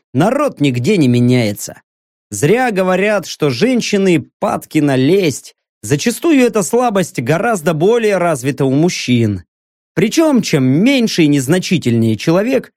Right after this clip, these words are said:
тем больше его пьянят слова пустого восхищения. «Ну, —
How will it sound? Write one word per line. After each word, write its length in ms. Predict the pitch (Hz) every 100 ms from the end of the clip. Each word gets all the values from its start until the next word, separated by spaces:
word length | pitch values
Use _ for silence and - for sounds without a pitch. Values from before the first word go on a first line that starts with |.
| _ _ _ -
тем 360 | - 269 196
больше 540 | 120 165 233 202 - 156
его 320 | 131 127 180
пьянят 560 | - 113 123 156 202 -
слова 380 | 151 143 160
пустого 560 | 135 131 123 - 226 175
восхищения. 1000 | - - - - 131 127 123 110 95 - _ _ _ _ _ _ _ _ _ -
«Ну, — 1120 | 107 113 113 202 285 359 392 381 427 453